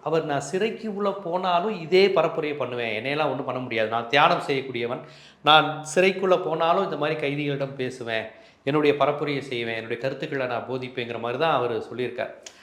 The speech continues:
அப்ப அவருக்கு என்ன நம்பிக்கைன்னா, "இந்த சட்டம் என்னை தண்டிக்கலாம், இந்த அரசு என்னை தண்டிக்கலாம்,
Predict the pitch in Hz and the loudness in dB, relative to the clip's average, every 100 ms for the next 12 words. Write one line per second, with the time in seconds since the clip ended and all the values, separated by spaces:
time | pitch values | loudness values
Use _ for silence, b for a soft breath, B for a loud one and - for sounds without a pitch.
0 | B - 180 - 196 254 185 196 196 196 | B 4 6 8 8 10 8 6 6 4
1 | 190 202 277 262 196 190 190 180 131 160 | 4 2 2 2 2 0 0 2 4 2
2 | - B B B B 175 170 170 220 220 | 0 B B B B 0 0 4 4 4
3 | 294 277 208 175 156 156 170 143 113 - | 4 4 2 0 0 -2 0 2 2 0
4 | - - _ _ 151 160 156 196 262 269 | -10 -20 _ _ -2 8 10 10 8 4
5 | 214 175 147 139 147 117 101 | 4 4 0 0 0 2 0